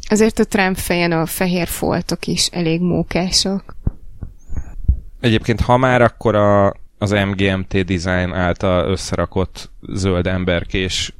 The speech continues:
Speaker 2: megoldás az, ami még úgy viszonylag emlékeztet a, a légierőnek az ilyen felvarróira, amik között vannak ilyen, ilyen cuki, a, kis jószágokat ábrázoló darabok is, sőt, van egy olyan, ö,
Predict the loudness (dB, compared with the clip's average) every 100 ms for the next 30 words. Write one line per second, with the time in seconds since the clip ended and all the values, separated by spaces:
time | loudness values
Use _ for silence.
0 | -10 -2 -2 2 2 0 0 0 0 0
1 | 0 0 0 0 -4 -10 -10 -6 -4 -2
2 | 0 0 -2 -4 -2 0 -2 -2 -2 -4
3 | 0 2 2 2 0 0 0 0 2 2
4 | 0 2 2 2 0 -2 -2 -2 0 0
5 | 0 0 0 0 0 -2 -2 -2 -2 -2
6 | -2 0 0 0 -6 -8 -10 -4 -2 0
7 | 0 -2 -6 -4 -4 -2 -4 -6 -6 -8
8 | -8 -6 -6 -6 -6 -4 -2 -2 -2 -2
9 | -2 -2 -2 -2 -2 0 0 0 0 2
10 | 2 2 2 0 -2 -2 -2 -2 -2 0
11 | 0 0 -2 -6 -10 -12 -14 -6 -2 0